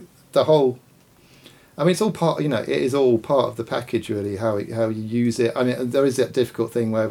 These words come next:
obviously you've spent months with the thing, you know how it works really well. So,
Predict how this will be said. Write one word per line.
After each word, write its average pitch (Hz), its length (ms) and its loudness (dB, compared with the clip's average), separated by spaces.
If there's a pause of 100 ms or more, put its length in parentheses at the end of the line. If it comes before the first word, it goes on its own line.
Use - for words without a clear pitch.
obviously 110 380 -6
you've 101 180 -12
spent - 380 -6
months 107 340 -8
with 101 120 -8
the 107 60 -8
thing, 101 260 -10
you 104 100 -10
know 98 240 -8 (220)
how 95 280 -8
it - 140 -16
works 101 340 -8
really 101 220 -6
well. 101 260 -6
So, 95 360 -6